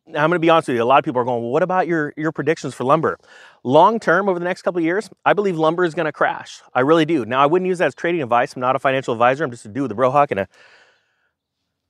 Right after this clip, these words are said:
dream. Don't, don't listen to me. I mean, come on. I got notes on cardboard. Look it, I'm already ready for the next video.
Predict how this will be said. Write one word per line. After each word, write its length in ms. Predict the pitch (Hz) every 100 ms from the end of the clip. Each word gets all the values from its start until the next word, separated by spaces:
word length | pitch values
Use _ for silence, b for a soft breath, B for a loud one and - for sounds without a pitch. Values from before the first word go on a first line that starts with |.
| _ _ _ -
dream. 380 | 147 156 120 110 B B B B B B B B B B B 127 - _ -
Don't, 240 | 160 -
don't 180 | 196 180
listen 180 | 175 -
to 60 |
me. 200 | 101 92 104
I 40 |
mean, 160 | 139 143
come 140 | -
on. 160 | 151 90
I 100 | 117
got 180 | 147 -
notes 280 | 147 151
on 100 | 117
cardboard. 460 | 107 165 160 90 80 b b -
Look 120 | 175
it, 120 | 110 -
I'm 120 | 151
already 220 | 190 185
ready 200 | 170 190
for 80 | 180
the 80 | 180
next 180 | 180 -
video. 340 | 196 131 95